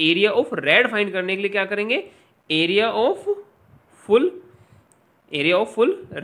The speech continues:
red with gold minus area of gold कर देंगे, राइट? क्लियर, ये बात समझ में आ गई होगी। So area of red, रेड का अगर हमें एरिया फाइंड करना है,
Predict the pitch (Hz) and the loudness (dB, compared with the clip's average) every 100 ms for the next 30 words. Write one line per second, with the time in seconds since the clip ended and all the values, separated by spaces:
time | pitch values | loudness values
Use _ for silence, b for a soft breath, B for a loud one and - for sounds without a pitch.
0 | 151 165 190 196 185 156 190 370 - - | 0 2 2 0 2 2 4 4 0 -14
1 | 135 135 175 311 - 139 139 135 208 220 | -6 -4 -2 -4 -6 -10 -8 -8 -10 -10
2 | 151 165 147 123 107 104 110 - _ _ | 0 0 0 -6 -16 -20 -20 -20 _ _
3 | _ - 208 381 - b b b b b | _ 0 0 0 -8 b b b b b
4 | _ _ - 165 247 415 - _ - 147 | _ _ -4 2 2 2 -10 _ -8 -4
5 | 165 165 170 190 180 190 190 247 - B | -4 -2 -4 -2 -2 -4 -6 -8 -10 B
6 | B _ - - - 165 170 175 190 202 | B _ -10 -10 -8 -2 0 0 -2 -6
7 | 220 - 143 240 - - _ _ _ _ | -8 -6 -4 -4 -8 -20 _ _ _ _
8 | _ _ _ _ _ _ _ - 127 143 | _ _ _ _ _ _ _ -16 -2 0
9 | 135 175 _ _ 143 131 165 214 247 226 | 0 -6 _ _ -12 -4 -2 0 0 0
10 | 220 196 202 151 151 156 135 127 123 113 | 0 -2 -2 -2 -4 -4 -8 -10 -12 -12
11 | 123 170 285 | -10 -8 -8